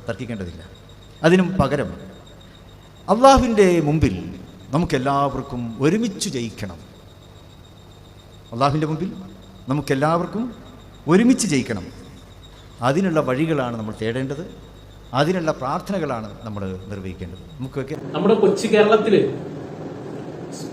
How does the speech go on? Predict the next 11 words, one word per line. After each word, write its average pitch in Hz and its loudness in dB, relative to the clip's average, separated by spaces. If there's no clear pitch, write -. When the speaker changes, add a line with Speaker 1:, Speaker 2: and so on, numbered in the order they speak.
Speaker 2:
ഇസ്ലാമിലെ 220 6
മുസ്ലിം 226 2
വിഭാഗങ്ങളിൽ 226 8
ഏറ്റവും 214 4
പ്രബലമായിട്ടുള്ള 214 4
വിഭാഗമാണ് 202 6
സുന്നി 185 6
വിഭാഗം. 185 4
അതിൽ 202 4
തന്നെ 226 4
രണ്ട് 208 4